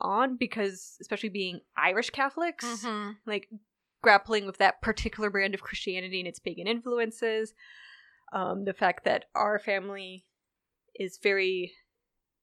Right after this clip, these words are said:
Speaker 1: connected to Saint Bridget,
Speaker 2: Mm-hmm.
Speaker 1: And then, of course, her pagan ties.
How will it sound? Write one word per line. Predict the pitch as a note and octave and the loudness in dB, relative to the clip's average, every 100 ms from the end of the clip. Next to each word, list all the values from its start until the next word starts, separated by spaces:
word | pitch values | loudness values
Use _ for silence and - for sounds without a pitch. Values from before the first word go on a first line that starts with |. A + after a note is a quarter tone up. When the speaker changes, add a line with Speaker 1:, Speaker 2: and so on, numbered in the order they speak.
| _ - | _ -10
Speaker 1:
connected | A3 G#3+ G3+ F#3+ - - D#4 - - - | -6 -4 2 2 0 0 0 -2 -12 -8
to | A#3 | -8
Saint | - A3+ G#3+ _ | -6 -6 -8 _
Bridget, | G3+ G#3 F4 F4+ - _ - | -8 -6 -8 -10 -14 _ -10
Speaker 2:
Mm-hmm. | G#3 G#3+ F#3+ F#3 A#3 _ _ _ - | -8 -6 -8 -8 -12 _ _ _ -10
Speaker 1:
And | F#3 F3+ F3+ | -6 -6 -8
then, | E3+ | -12
of | E3 | -12
course, | - - | -14 -10
her | E3+ F3 | -8 -8
pagan | F3+ - - | -8 -10 -8
ties. | C#4 D4+ C#4+ C#4 C4+ | -2 2 4 2 0